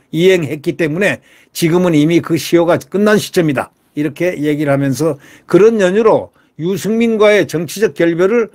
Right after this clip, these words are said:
확실히 이미 했다 했습니다. 신원식 후보자, 자-, 국방장관으로 지명된 날 군인다운 군인, 군인다운 군인과 군대다운 군대를 만들기 위해서 자기의 심혈을,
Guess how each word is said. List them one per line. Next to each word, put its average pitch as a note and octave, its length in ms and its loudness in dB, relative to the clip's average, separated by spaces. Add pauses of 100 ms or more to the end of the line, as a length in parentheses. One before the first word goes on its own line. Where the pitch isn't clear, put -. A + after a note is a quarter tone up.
(240)
확실히 A#3 720 -2 (180)
이미 E3 320 2
했다 - 440 -2
했습니다. - 480 -8 (800)
신원식 E3+ 500 0
후보자, C3 580 -4 (140)
자-, C3+ 220 -8
국방장관으로 C3+ 1120 0
지명된 C3 580 -2
날 A2 260 -4 (380)
군인다운 D3+ 560 2
군인, B2 360 -6 (840)
군인다운 G3+ 880 2
군인과 F3 480 -2
군대다운 F3 680 0
군대를 E3 560 -6 (300)
만들기 E3 380 0
위해서 D#3+ 280 -2
자기의 D3+ 520 0 (240)
심혈을, G3 720 0